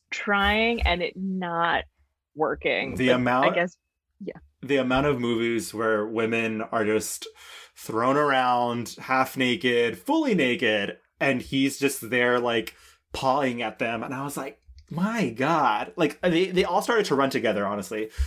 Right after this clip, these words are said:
Speaker 2: Um, I told Gavin this earlier. I s-, <laughs> I watched Escape Plan, and then two days later, I clicked on it to watch. I was like, "Oh, what's this movie?" And I was like, Wait, I,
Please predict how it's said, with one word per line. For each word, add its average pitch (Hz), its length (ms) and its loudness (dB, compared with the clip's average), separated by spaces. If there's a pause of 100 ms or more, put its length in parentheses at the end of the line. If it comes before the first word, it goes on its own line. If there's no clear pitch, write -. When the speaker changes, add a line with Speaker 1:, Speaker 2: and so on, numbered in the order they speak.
(140)
Speaker 2:
Um, 117 160 0
I 113 60 0
told 139 200 0
Gavin 117 280 2
this 113 160 -2
earlier. 110 360 2
I 123 160 0
s-, - 180 -4 (340)
<laughs> - 320 -14
I 131 80 4
watched 180 280 2
Escape 185 380 2
Plan, 117 400 0 (300)
and 139 160 2
then 143 100 2
two 208 160 0
days 202 200 0
later, 170 300 2
I 139 140 2
clicked 175 300 -4
on 165 100 2
it 156 100 2
to 147 80 2
watch. 147 360 0 (180)
I 143 60 0
was 127 100 2
like, 143 140 2
"Oh, 202 160 2
what's 147 180 -2
this 165 140 -2
movie?" 117 320 -2 (100)
And 131 140 2
I - 20 4
was 123 80 0
like, 131 220 -2
Wait, 113 260 0
I, 107 120 -8